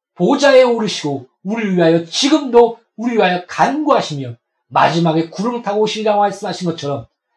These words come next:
다시 이 땅에 오시고 우리가 어린 양의 신부로서 하나님의 나라의 완성을 이루실 오직 예수 그리스도를 만나시며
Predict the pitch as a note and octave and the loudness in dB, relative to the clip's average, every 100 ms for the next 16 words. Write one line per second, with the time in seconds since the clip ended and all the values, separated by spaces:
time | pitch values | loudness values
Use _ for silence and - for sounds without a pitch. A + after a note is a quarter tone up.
0 | _ _ G3+ C4 B3+ C#4+ A#3+ A#3 - G#3+ | _ _ 0 2 2 0 0 -4 -6 -4
1 | F#3+ - C#3 B2+ - _ _ _ - G#3 | -2 -4 -8 -12 -14 _ _ _ -6 2
2 | A3+ G#3 A3+ A#3+ A#3 A3+ - E4 E4 C4 | 6 6 6 2 0 -2 -2 -4 0 0
3 | F#3 - C#3 C3 - - G3+ F3 E3 D#3 | -2 -4 -8 -10 -12 -4 -2 0 0 0
4 | D#3 D3 C#3+ G#3 B3 G3+ A#3 A3 - F#3+ | -2 0 0 0 -4 -6 -4 -4 -2 -2
5 | A#2 - _ _ - G#3 D#4+ E4 D#4 D4+ | -2 -8 _ _ 0 6 8 8 6 2
6 | B3+ - _ _ D#3+ G#3 D4+ D4 - C4+ | 0 -8 _ _ 2 4 6 2 -2 -2
7 | C#4 - - C4 - F3 F3+ F3 - _ | 0 -2 -4 -2 0 2 2 0 -6 _
8 | _ D#3 A#3 D#4+ D4 A#3+ - A2+ F#2+ | _ 0 2 4 2 2 -2 -10 -12